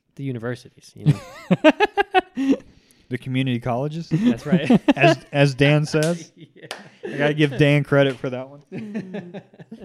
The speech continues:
Speaker 1: Yeah, I think I'm gonna throw these on.
Speaker 2: Do it.
Speaker 1: Hey, these are gonna be on stage Sunday morning, Ash.
Speaker 3: Are they?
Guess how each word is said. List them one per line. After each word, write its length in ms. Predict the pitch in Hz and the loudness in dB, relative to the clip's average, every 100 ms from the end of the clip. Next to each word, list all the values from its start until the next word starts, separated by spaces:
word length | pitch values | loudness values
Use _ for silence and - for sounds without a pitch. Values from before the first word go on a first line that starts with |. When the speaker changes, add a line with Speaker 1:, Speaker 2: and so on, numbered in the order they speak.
| - 202 208 _ - 165 175 160 _ - | -20 -20 _ _ -16 -14 -16 -20 _ -12
Speaker 1:
Yeah, 280 | 117 107 113 | -8 -6 -6
I 60 | 190 | -8
think 120 | 277 | -4
I'm 60 | |
gonna 140 | 220 135 | -4 -2
throw 140 | 127 | -4
these 100 | 120 | -4
on. 160 | 139 147 _ _ _ - | -6 -10 _ _ _ -8
Speaker 2:
Do 200 | 240 311 | -4 -4
it. 160 | 170 139 127 | -6 -10 -6
Speaker 1:
Hey, 140 | 170 | -4
these 180 | 165 247 | -2 -2
are 60 | 214 | -2
gonna 220 | 180 208 | 0 2
be 100 | 151 | 0
on 100 | 127 | 0
stage 380 | - 147 139 107 | -4 -4 -4 -4
Sunday 240 | 110 104 | -10 -10
morning, 300 | 104 104 95 | -8 -10 -10
Ash. 260 | 92 92 - _ _ _ _ _ _ _ _ _ _ _ _ _ _ _ _ _ _ _ - - - | -14 -20 -20 _ _ _ _ _ _ _ _ _ _ _ _ _ _ _ _ _ _ _ -20 -20 -6
Speaker 3:
Are 220 | 143 240 | -2 0
they? 260 | 143 87 | -2 -8